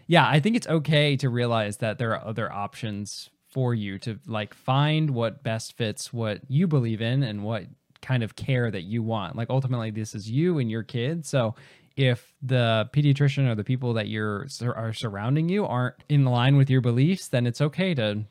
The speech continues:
say, like, "Hey, well, we're gonna go somewhere else, or we're gonna find somewhere else." Like, they don't care. <laughs> Like, they honestly, like, they, you know, they're,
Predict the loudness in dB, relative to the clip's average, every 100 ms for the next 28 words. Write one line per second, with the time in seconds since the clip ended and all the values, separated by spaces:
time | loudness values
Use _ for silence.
0 | _ -8 -4 -4 -2 -2 -2 -4 -8 -8
1 | -6 -6 -6 -6 -6 -6 -2 -4 -4 -10
2 | -8 -8 -6 -8 -8 -10 -8 -6 -6 -8
3 | -10 -10 -10 -12 _ _ _ _ _ _
4 | -8 -4 -2 -2 -6 -10 -12 -10 -10 -14
5 | -8 0 6 6 6 4 0 -16 -10 -10
6 | 0 0 2 4 4 4 2 2 0 -2
7 | -2 -2 -4 -4 -4 -4 -4 -4 -4